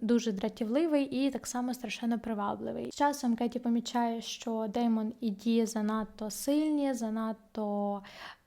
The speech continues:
швидкі, як для людей, і дізнається про те, що вони прибульці з планети Лакс, і що їхнє існування взагалі повинно бути в таємниці, тому що поряд з ними живуть вороги,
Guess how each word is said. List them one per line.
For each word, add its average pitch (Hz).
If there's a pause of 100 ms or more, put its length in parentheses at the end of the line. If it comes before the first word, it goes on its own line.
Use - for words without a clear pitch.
(120)
швидкі, 269
як 277
для 262
людей, 247
і 302
дізнається 240
про -
те, 277
що -
вони 220
прибульці 226
з -
планети 226
Лакс, 285 (440)
і 302
що 262
їхнє 240
існування 226
взагалі 220
повинно 220
бути 220
в -
таємниці, 269
тому 226
що -
поряд 220
з -
ними 214
живуть 202
вороги, 220